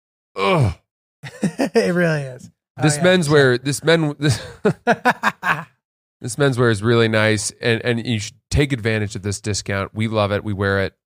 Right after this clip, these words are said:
Speaker 1: Uh, go to rule of threads dot com. Use promo code oops twenty. You'll get twenty percent off. Go there now.
Speaker 2: So, dude, sometimes I, I start licking my chops about that a little, the idea of sort of having a team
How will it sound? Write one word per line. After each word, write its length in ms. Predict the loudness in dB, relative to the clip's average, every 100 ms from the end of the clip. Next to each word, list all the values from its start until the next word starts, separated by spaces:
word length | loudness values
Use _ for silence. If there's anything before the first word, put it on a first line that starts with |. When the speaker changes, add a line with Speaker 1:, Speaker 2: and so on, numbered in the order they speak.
| -4
Speaker 1:
Uh, 380 | -2 -2 -4 -6
go 140 | -6
to 60 | -6
rule 200 | -4 -4
of 80 | -4
threads 320 | -4 -6 -6
dot 240 | -8 -8
com. 420 | -8 -8 -6 -8 -12 _ _ _ _ -6
Use 300 | -2 0 -2
promo 360 | -2 0 0 0
code 340 | -2 -2 -4 -4
oops 280 | -2 -2 -4
twenty. 480 | -6 0 0 0 -4 -10 _ _
You'll 80 | -4
get 140 | -4 -2
twenty 260 | -2 -2
percent 380 | -2 -4 -4 -2
off. 300 | -2 -4 -6 _ -6
Go 160 | -4
there 160 | -4 -6
now. 260 | -8 -12 -18 -20 -16 -8 -6 -6 -6 -10 -12 -16 -18 -20 -20 -20 _
Speaker 2:
So, 100 | 0
dude, 200 | 2 2
sometimes 440 | 2 2 4 6 6
I, 120 | 4 4
I 80 | 2
start 320 | 4 4 2
licking 320 | 0 0 2
my 140 | 2 0
chops 400 | 0 -2 -2 0
about 240 | 2 4
that 260 | 4 6 4
a 80 | 2
little, 300 | 2 4 4
the 140 | 2
idea 420 | 0 0 0 2 2
of 200 | 0 -4
sort 160 | -4
of 80 | -2
having 340 | -4 -4 -4
a 60 | -8
team 680 | -6 -8 -6 -4 -2 -2